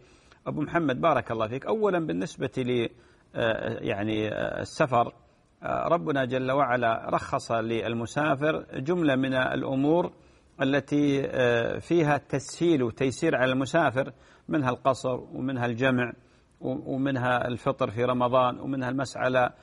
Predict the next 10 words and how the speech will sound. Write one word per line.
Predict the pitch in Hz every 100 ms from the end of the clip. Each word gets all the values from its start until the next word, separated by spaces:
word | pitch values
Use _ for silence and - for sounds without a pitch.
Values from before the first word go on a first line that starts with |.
| - - -
الخفين | - 127 - 131 127
والجوربين | 120 117 127 123 127 127
ثلاثة | 127 127 120 120 -
أيام | 127 127 120
بلياليهن، | 117 120 123 120 117 131 131 123 123 - _ _ _ _
آه، | 160 120 123
شيء | - 214
من | 185
هذا | 139 127
القبيل. | 113 - 104 85